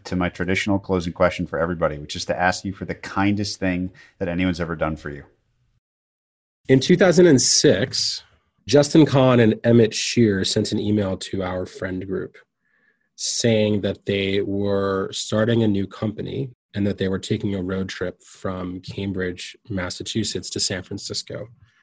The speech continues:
Speaker 2: because they wanted to start their company in Silicon Valley. I was working on a U S Senate campaign where we had just lost our primary by three percentage points. And I hadn't taken a vacation in a very long time.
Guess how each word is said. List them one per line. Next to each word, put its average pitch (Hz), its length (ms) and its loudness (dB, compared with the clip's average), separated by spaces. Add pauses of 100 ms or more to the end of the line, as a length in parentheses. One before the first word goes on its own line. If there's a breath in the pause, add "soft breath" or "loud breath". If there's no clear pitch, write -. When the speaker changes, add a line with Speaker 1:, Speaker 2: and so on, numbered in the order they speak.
Speaker 2:
because 95 180 -2
they 101 80 0
wanted 98 220 -2
to - 80 -14
start 98 200 -4
their 90 100 -4
company 87 300 -8
in 87 80 -6
Silicon 87 380 -10
Valley. 92 400 -14 (380)
I 127 220 8
was 127 300 8
working 110 460 4 (120)
on 101 180 -2
a 95 160 -2
U 104 260 2
S 98 140 0
Senate 104 280 -4
campaign 92 720 -8 (240)
where 101 180 -6
we 98 140 0
had 95 140 -2
just - 320 -2
lost 92 300 -4
our 90 80 -4
primary 87 440 -6
by 92 140 -6
three 95 200 -10
percentage 95 380 -12
points. - 400 -14 (460)
And 110 100 0
I 104 40 2
hadn't 101 280 0
taken 104 240 0
a 90 40 -4
vacation 90 680 -4
in 90 80 -4
a 87 60 -8
very 90 180 -6
long 90 240 -8
time. 90 440 -12